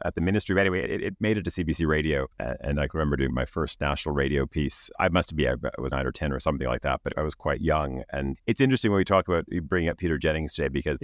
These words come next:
I have to say, I, I have Peter Jennings to also thank personally, because I remember going to see a, a broadcast of World News Tonight in New York, and this would have been in the late eighties, I guess, and I ended up speaking to Peter afterwards, and he gave me a lift back to my hotel,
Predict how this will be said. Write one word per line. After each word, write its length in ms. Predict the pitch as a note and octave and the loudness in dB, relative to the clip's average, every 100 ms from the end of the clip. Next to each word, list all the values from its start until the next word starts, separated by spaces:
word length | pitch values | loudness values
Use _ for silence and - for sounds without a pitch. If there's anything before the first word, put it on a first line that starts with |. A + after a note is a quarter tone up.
| - | 0
I 100 | F#2+ | 2
have 100 | G#2+ | 2
to 60 | - | 2
say, 100 | D#2+ | 0
I, 220 | D#2+ E2 | 2 0
I 20 | |
have 240 | F2 F2+ | 0 -2
Peter 160 | F#2 E2+ | 0 0
Jennings 280 | E2 D2+ D2 | 0 -2 0
to 40 | |
also 180 | D#2 D2+ | -2 -2
thank 300 | - E2 - | -2 -2 -4
personally, 640 | - A#2 G#2 - D#2 C#2+ | -6 -2 -2 0 0 0
because 460 | D2 D#2 E2 D2+ - | 0 -2 -2 -2 -4
I 100 | - | 0
remember 540 | F2 F2 F#2+ F2+ F2 D#2+ D2+ F#2+ | 2 4 2 4 2 0 -4 -2
going 220 | G#2 A2 | 2 4
to 80 | F2+ | 2
see 160 | E2 D#2 | 0 0
a, 40 | |
a 360 | D2 C#2 - - | 0 -2 -2 0
broadcast 560 | F2 A2 - D#2 - | 4 4 4 0 0
of 60 | D2 | 0
World 220 | D2+ C2+ | 0 0
News 160 | D2 - | -2 -4
Tonight 480 | D2 C#2+ D2 - - - | -2 -2 -2 -6 -10 -2
in 100 | D2 | 0
New 80 | |
York, 300 | D2 D2 C#2+ - | 2 2 0 -2
and 100 | D#2 | -4
this 120 | - | 2
would 80 | C3+ | 2
have 40 | |
been 180 | A#2 G2+ | 4 2
in 140 | - E2+ | 2 2
the 340 | D#2 D2+ C#2+ - | 2 0 -2 0
late 180 | A2+ - | 0 2
eighties, 340 | A#2+ B2 C2 | 2 2 0
I 80 | C#2+ | 0
guess, 420 | C2+ C2 - - - | 0 -2 -2 -8 -8
and 320 | D2 D2 D2 - - | -4 -2 -2 -4 0
I 60 | |
ended 240 | F2 F#2 F2+ | 2 4 2
up 80 | - | 0
speaking 400 | - F2 F2+ D#2+ | 0 2 2 -2
to 100 | - | -2
Peter 320 | F2+ D2 C#2 | 0 2 2
afterwards, 600 | E2 E2+ - C#2+ C2+ C2+ | 2 0 -2 0 0 0
and 100 | C#2 | -2
he 80 | C#2+ | -2
gave 220 | D#2+ D#2+ | 0 0
me 100 | D#2+ | 2
a 60 | D2 | 0
lift 340 | D2 - - | 0 -2 -6
back 240 | - C2+ - | -4 -4 -4
to 80 | C#2+ | -4
my 160 | D2 | -4
hotel, 680 | C#2 D2+ - - E2 D#2+ D#2 | -2 -6 -4 0 2 0 -2